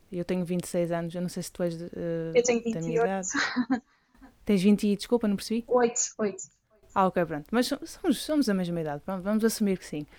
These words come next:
Speaker 2: Sim.
Speaker 1: Ahm, estamos na mesma geração, pronto,
Speaker 2: Uhum.
Speaker 1: somos a geração noventa. Mas aí está, ah,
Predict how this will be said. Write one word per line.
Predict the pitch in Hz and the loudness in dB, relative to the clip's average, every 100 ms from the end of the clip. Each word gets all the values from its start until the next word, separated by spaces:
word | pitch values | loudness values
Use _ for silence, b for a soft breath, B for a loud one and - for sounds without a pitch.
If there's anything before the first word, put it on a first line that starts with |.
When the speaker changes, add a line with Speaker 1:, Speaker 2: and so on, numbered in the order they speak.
| B | B
Speaker 2:
Sim. | 302 226 202 | 2 2 4
Speaker 1:
Ahm, | 202 190 190 185 185 | 6 8 6 4 -4
estamos | - 262 277 | 4 6 8
na | 254 | 8
mesma | 247 226 220 | 8 8 6
geração, | 208 190 175 160 156 | 6 4 2 -2 -6
pronto, | - 165 262 | -4 2 4
Speaker 2:
Uhum. | |
Speaker 1:
somos | 247 226 202 - | 6 6 6 6
a | 208 | 4
geração | 196 196 190 196 | 2 0 0 0
noventa. | 185 165 156 160 - B B B B | 0 0 -2 -6 -12 B B B B
Mas | 214 208 | 4 8
aí | 214 | 6
está, | 208 180 160 - | 6 2 0 2
ah, | 185 185 180 | 4 6 4